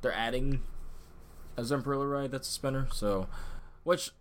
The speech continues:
honestly, Matt makes that addition terrible, because if you already have something that works, unless that was unreliable, which,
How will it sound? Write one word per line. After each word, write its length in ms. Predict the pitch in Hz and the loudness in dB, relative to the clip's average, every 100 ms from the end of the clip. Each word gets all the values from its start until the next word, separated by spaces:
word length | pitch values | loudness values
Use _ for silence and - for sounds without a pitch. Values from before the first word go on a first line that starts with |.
| - - | -20 0
honestly, 720 | 170 196 220 220 - 233 254 | 6 8 8 4 4 4 4
Matt 300 | 226 170 175 | 4 4 4
makes 220 | 170 170 - | 4 2 2
that 140 | 160 | 0
addition 360 | 143 139 - 110 | 2 0 -2 -2
terrible, 440 | 110 95 73 - - | 0 0 -2 -6 -6
because 260 | 107 107 | -2 -2
if 100 | 110 | -2
you 140 | 120 143 | -2 0
already 200 | 147 131 | 2 2
have 220 | 127 123 | 0 0
something 340 | - 120 123 | -2 -4 -2
that 200 | 117 104 - - | 0 -2 -4 -4
works, 280 | 113 113 - | 0 0 -2
unless 200 | 139 143 | -4 2
that 160 | 160 | 2
was 80 | 151 | 2
unreliable, 680 | 139 113 104 127 110 82 90 | 0 -2 0 2 0 -4 -8
which, 360 | 95 - - | -6 -8 -8